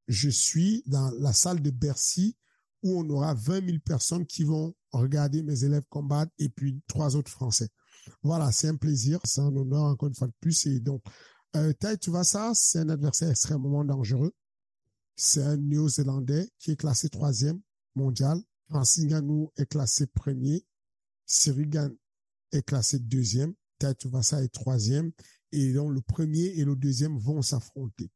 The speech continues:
Et voilà, on, on prépare ce combat-là avec beaucoup de minutie, beaucoup d'entraînement. On a dû déplacer le camp d'entraînement pendant quelques jours,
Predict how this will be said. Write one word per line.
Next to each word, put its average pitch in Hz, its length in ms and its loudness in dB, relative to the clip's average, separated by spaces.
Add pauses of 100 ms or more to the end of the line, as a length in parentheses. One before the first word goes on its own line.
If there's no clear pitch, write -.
(140)
Et 135 500 2
voilà, 127 480 2
on, 147 180 0 (100)
on 139 120 -2
prépare 147 340 0
ce - 140 -2
combat-là 143 680 0
avec 135 240 0
beaucoup 131 260 -4 (120)
de 135 100 2
minutie, 131 600 0
beaucoup 131 280 -4
d'entraînement. 135 640 -2
On 139 140 0
a 151 120 0
dû 170 640 0 (140)
déplacer 156 800 0
le 160 120 2
camp 160 240 -4
d'entraînement 147 840 -2
pendant 147 440 -2 (260)
quelques 170 320 0 (400)
jours, 135 420 2